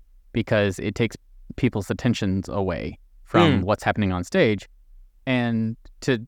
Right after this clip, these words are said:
Speaker 1: to go into that topic first is, uh, I would and wouldn't agree.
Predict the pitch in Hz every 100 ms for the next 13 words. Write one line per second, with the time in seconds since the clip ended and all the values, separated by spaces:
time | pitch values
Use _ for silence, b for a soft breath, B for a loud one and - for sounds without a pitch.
0 | - 135 123 135 131 117 107 113 - 107
1 | 101 - - 117 113 - - 117 107 101
2 | - - - - - - - 131 180 175
3 | 151 - - _ _ - - - - 113
4 | 151 220 214 160 139 127 139 123 110 110
5 | 104 95 73 107